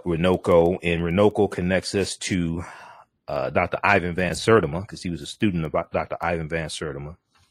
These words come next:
Um, so a lot of people are shocked and reeling and mourning the passing of, uh, historian and anthropologist and scholar, uh, lecturer,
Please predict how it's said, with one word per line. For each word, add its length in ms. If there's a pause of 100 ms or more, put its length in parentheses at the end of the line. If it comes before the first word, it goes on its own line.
(1040)
Um, 500 (180)
so 500 (540)
a 40
lot 240
of 100
people 500 (240)
are 320
shocked 600
and 340
reeling 460
and 100
mourning 560 (720)
the 140
passing 720
of, 540
uh, 320 (200)
historian 800
and 100
anthropologist 1000
and 120
scholar, 600 (640)
uh, 380
lecturer, 840